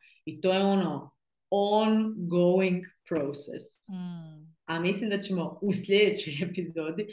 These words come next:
Speaker 1: kad budemo malo pričali više o svojim osobnim, zapravo u sljedećim, u sljedećih par epizoda, kad
Speaker 2: Da.
Speaker 1: budemo pričali o osobnim iskustvima, isto možda malo dočarati koliko dugo nam je trebalo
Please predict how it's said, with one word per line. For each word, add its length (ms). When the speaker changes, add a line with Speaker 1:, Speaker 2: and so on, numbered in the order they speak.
Speaker 1:
kad 140
budemo 300
malo 300
pričali 320
više 300
o 140
svojim 360
osobnim, 720
zapravo 240
u 40
sljedećim, 400
u 60
sljedećih 380
par 180
epizoda, 680
kad 160
Speaker 2:
Da. 60
Speaker 1:
budemo 280
pričali 360
o 80
osobnim 480
iskustvima, 680
isto 340
možda 280
malo 260
dočarati 800
koliko 280
dugo 300
nam 200
je 120
trebalo 540